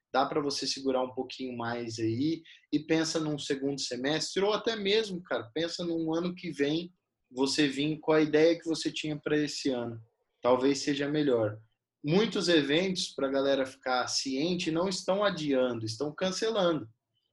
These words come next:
Porque o adiar deles seria adiar pra fevereiro do ano que vem. Então, assim, muita gente tá abrindo mão, falando, cara, o ano não vai ser bom, aconteceu um problema,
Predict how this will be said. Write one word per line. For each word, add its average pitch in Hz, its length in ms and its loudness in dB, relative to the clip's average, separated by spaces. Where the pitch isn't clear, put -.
Porque - 140 -2
o 165 80 8
adiar 165 480 6
deles 175 580 4
seria 165 440 4
adiar 160 420 2
pra 170 500 4
fevereiro 165 480 6
do 185 80 0
ano 180 160 2
que 180 100 -4
vem. 131 380 0
Então, 156 200 2
assim, 151 580 -2
muita 214 340 4
gente 202 340 2
tá 220 120 6
abrindo 226 360 0
mão, 208 280 4
falando, 190 320 0
cara, 196 240 2
o 170 100 4
ano 180 200 0
não 185 140 -2
vai 196 160 4
ser 208 220 -2
bom, 214 500 0
aconteceu 202 400 -6
um 180 60 -2
problema, 196 600 -2